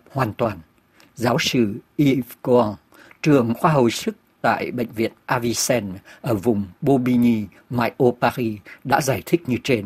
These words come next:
với hãng tin A F P. Trong tình hình đó, Quốc hội Pháp vào hôm qua đã bỏ phiếu thông qua việc kéo dài tình trạng khẩn cấp y tế cho đến ngày mùng một tháng sáu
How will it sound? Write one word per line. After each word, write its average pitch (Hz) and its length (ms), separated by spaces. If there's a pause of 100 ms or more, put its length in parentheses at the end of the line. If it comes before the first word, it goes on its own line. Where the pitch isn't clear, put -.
với 107 120
hãng 110 300
tin 113 180 (120)
A 113 160
F - 240
P. 98 140 (720)
Trong 123 160
tình 110 140
hình 92 180
đó, 98 300 (260)
Quốc 170 140
hội - 180
Pháp - 300
vào 95 140
hôm 104 140
qua 107 360 (240)
đã 139 160
bỏ 135 140
phiếu 123 320
thông 170 180
qua 165 140
việc 117 280 (100)
kéo 139 180
dài 127 260
tình 117 200
trạng - 220
khẩn 123 260
cấp - 160
y 120 120
tế 117 340 (280)
cho 143 140
đến 127 220
ngày 104 300
mùng 117 220
một 104 180
tháng 117 180
sáu 107 340